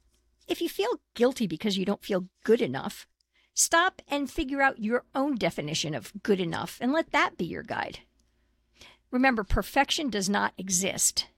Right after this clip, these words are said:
but good enough does. The second thing that we tend to fall into is worrying. Now, worrying is,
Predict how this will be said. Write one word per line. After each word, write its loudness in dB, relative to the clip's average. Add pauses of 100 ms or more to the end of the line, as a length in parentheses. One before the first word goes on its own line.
(160)
but -2
good 2
enough 2
does. 0 (1800)
The 4
second 2
thing 4
that 0
we 0
tend 2
to 0
fall 4
into 0
is 2
worrying. -2 (640)
Now, 4
worrying 2
is, 2